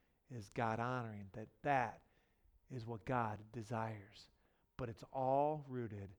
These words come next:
Pastor Bobby, you can come, it's all rooted in the idea, in this one question, "Do you believe this?" Martha a-,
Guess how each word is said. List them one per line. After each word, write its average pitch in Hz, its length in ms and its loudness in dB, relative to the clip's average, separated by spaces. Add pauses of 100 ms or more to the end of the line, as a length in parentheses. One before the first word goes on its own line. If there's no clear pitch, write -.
(220)
Pastor 120 300 -6
Bobby, 117 240 0
you 123 80 -8
can 127 120 -10
come, 98 360 -8 (540)
it's 131 260 -6
all 131 380 4
rooted 143 460 0
in 110 460 -4 (1000)
the 123 100 0
idea, 117 560 0 (240)
in 127 100 -6
this 107 160 -8
one 120 220 -4
question, 104 500 -10 (680)
"Do 147 380 0
you 113 520 -6 (360)
believe 101 680 -4 (720)
this?" 87 300 -10 (1300)
Martha 147 400 8
a-, 135 160 -4